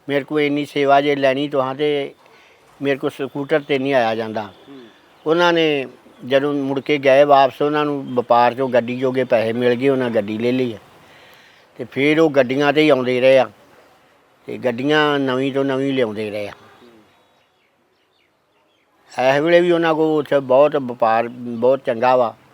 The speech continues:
Speaker 1: ਪੰਜਾਹ ਸੱਠ ਦੁਕਾਨਾਂ ਪਾਈਆਂ ਵਾ, ਆਪ 'ਚ ਹੁਣ ਪੂਰੇ ਹੋ ਗਏ ਆ। ਤੇ ਬੱਚੇ ਉਹਨਾਂ ਦੇ ਕੋਲ ਵਪਾਰ ਆ, ਕ-, ਕੱਪੜੇ ਦੀ ਦੁਕਾਨ ਆ ਬਹੁਤ ਵੱਡੀ, ਪੰਜ ਦਸ ਬੰਦੇ ਰੱਖੇ ਆ ਤੇ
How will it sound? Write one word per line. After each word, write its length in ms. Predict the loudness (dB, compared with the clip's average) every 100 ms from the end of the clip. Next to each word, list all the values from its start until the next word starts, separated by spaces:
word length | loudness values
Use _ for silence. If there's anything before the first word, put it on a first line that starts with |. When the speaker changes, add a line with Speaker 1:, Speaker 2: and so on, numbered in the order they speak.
| _ -20 -20 _ _
Speaker 1:
ਪੰਜਾਹ 260 | -10 0 2
ਸੱਠ 240 | 4 2
ਦੁਕਾਨਾਂ 480 | 2 -2 -4 -2 -2
ਪਾਈਆਂ 400 | 4 4 4 -2
ਵਾ, 180 | -2 -4 -8 -14 _ _ _ _ _ -2
ਆਪ 220 | 2 2
'ਚ 120 | 2
ਹੁਣ 220 | 0 0
ਪੂਰੇ 340 | -4 -6 -2 0
ਹੋ 80 | 2
ਗਏ 180 | 4
ਆ। 120 | 2 0 _ _ _ _ _ _ _
ਤੇ 300 | -8 -6 -6 -8
ਬੱਚੇ 540 | -12 -4 -4 0 0
ਉਹਨਾਂ 220 | 2 0
ਦੇ 100 | -2
ਕੋਲ 300 | -2 -6 -6 -12 -12
ਵਪਾਰ 440 | -10 -2 0 2 4
ਆ, 120 | 2
ਕ-, 200 | 0 -8 -4
ਕੱਪੜੇ 360 | -4 0 -2
ਦੀ 120 | 0
ਦੁਕਾਨ 360 | -2 -2 -2 -2
ਆ 40 |
ਬਹੁਤ 240 | 2 2 2
ਵੱਡੀ, 220 | 0 -2
ਪੰਜ 280 | -2 -2 0
ਦਸ 160 | 0 0
ਬੰਦੇ 300 | -4 -4 -4
ਰੱਖੇ 400 | -6 -6 -2 -2
ਆ 80 | -4 _ -20 -20 _ _ _ _ _ _ _ _
ਤੇ 80 | _